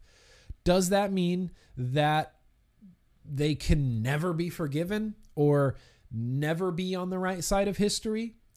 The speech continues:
I personally think it's a huge accomplishment to have a company like P M I, like Philip Morris International, saying, "We envision a time when we will no longer sell cigarettes."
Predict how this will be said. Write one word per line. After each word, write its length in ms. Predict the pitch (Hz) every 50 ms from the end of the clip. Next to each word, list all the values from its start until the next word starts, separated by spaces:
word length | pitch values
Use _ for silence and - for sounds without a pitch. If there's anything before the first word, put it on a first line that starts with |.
| _ _ _
I 300 | 147 160 185 233 269 247
personally 640 | - - - 226 262 294 - - 233 196 147 131 120
think 460 | 107 - - 156 151 147 139 - - - - _ _
it's 200 | - 156 143 -
a 100 | 147 123
huge 500 | 123 - - - 233 247 254 247 240 190
accomplishment 920 | 185 - - - 220 269 311 320 311 233 - - 127 120 117 117 117 - - - - - - _ _ - _ _ - -
to 120 | - 165
have 560 | 151 135 131 185 214 247 254 254 240 208 175 - -
a 80 | 156
company 460 | - - - 202 214 - 220 208 196 185
like 480 | 160 139 143 185 226 226 185 - -
P 240 | - - 202 202 190
M 160 | 180 170 160
I, 180 | 156 185 208 160
like 320 | 165 131 139 165 175 170
Philip 360 | - - - 208 208 208 -
Morris 380 | 147 160 175 190 190 185 165 -
International, 920 | 185 185 180 160 147 151 175 208 220 202 - - 196 165 139 127 120 - - - - _ _
saying, 680 | - - - - 208 208 214 220 214 196 175 160 160 147 - - - - _ _ _ - _ -
"We 200 | - 151 196 220
envision 400 | 226 220 202 214 220 214 196 208
a 60 | 214
time 360 | 190 - - 190 190 196 196 190
when 140 | 180 175
we 120 | 170 180 180
will 160 | 185 185 175
no 320 | 160 151 147 151 156 165
longer 420 | 175 180 175 175 175 175 175 170 151
sell 240 | - - 170 151 147
cigarettes." 840 | - - - 202 196 190 160 123 92 78 65 - - - - -